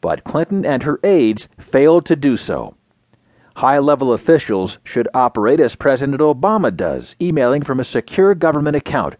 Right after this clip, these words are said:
with every record preserved for historical purposes, said Thomas Blanton,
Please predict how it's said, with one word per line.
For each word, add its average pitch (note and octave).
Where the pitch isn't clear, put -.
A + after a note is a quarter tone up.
with B2
every E3+
record D3+
preserved D#3+
for A#2+
historical E3+
purposes, F#2+
said F2+
Thomas B2
Blanton, G#2+